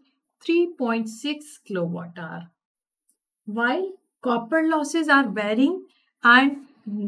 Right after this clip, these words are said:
with the load variation, तो हम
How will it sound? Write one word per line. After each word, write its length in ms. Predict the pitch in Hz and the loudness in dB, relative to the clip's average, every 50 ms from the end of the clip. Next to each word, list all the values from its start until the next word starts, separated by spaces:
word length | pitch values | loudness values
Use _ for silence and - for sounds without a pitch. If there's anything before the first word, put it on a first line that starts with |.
| 190 214 269 | -4 -2 -2
with 200 | 320 285 - 220 | -2 -2 -2 0
the 80 | 262 247 233 220 | 0 2 2 2
load 260 | 220 220 247 285 285 277 | 2 2 2 2 2 2
variation, 600 | 302 302 302 311 311 320 302 302 - 349 370 392 - - - _ _ _ - | 0 0 0 0 0 -2 -2 -4 -4 -4 -6 -6 -8 -12 -20 _ _ _ -10
तो 80 | 277 | -8
हम 240 | - 226 294 339 330 | -4 -2 -2 -2 -2